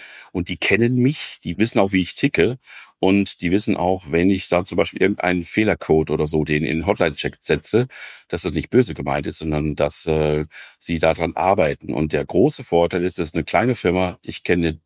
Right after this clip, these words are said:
die Mitarbeiter teilweise sogar sozusagen von Angesicht zu Angesicht, wenn die hier mal waren, zum Service oder für irgendwas oder wenigstens durch Videocalls. Und, ähm, die arbeiten dann durchaus relativ schnell irgendwelche Wünsche ein. Äh,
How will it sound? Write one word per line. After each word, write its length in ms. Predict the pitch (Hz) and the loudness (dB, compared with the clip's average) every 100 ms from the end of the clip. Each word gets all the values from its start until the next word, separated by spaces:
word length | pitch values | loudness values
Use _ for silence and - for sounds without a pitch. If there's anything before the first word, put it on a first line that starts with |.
| - | -2
die 260 | 104 135 | 0 0
Mitarbeiter 800 | 131 120 110 95 95 98 101 98 | 0 -2 0 2 2 4 0 -2
teilweise 420 | - 90 95 90 | -2 0 2 0
sogar 220 | 87 78 78 _ _ - | 0 -2 -4 _ _ -4
sozusagen 400 | - - 85 78 | -4 0 -2 0
von 140 | - - | -2 0
Angesicht 480 | 101 131 101 98 | 2 2 0 -6
zu 80 | - | -2
Angesicht, 380 | 95 101 101 - | 0 0 -2 -2
wenn 100 | 92 | -2
die 60 | 80 | 0
hier 120 | 85 | 0
mal 200 | 76 78 | 0 0
waren, 260 | 80 87 92 - - - | 0 0 -4 -14 -16 -18
zum 180 | - 76 | -8 -6
Service 360 | - 85 85 90 | 0 0 2 -2
oder 180 | 82 87 | -4 -2
für 100 | - | 0
irgendwas 380 | 82 82 80 | 0 -2 -2
oder 200 | - 82 | 0 2
wenigstens 360 | 80 87 - 78 | 2 -2 -4 -6
durch 160 | 76 80 | -6 -2
Videocalls. 640 | 87 87 - 73 76 - - - - - - | 0 0 0 -2 -2 -10 -16 -18 -18 -18 -4
Und, 400 | 73 69 67 73 | 0 0 0 0
ähm, 440 | 71 71 69 69 | 2 0 -4 -6
die 160 | 80 67 | -2 0
arbeiten 460 | 85 87 85 80 | 2 2 0 0
dann 180 | 78 76 | 0 0
durchaus 420 | 80 85 76 - | 0 -2 -4 0
relativ 340 | 87 98 80 - | 0 0 -4 -8
schnell 520 | - 87 98 110 113 - - - - - | -2 2 2 2 -2 -8 -20 -20 -12 -2
irgendwelche 440 | 98 87 82 78 | 2 2 2 0
Wünsche 420 | 90 117 - - | 0 0 -2 -2
ein. 480 | 87 87 104 107 110 - - _ _ | 0 2 2 0 -4 -10 -20 _ _
Äh, 380 | - 82 82 | 0 2 2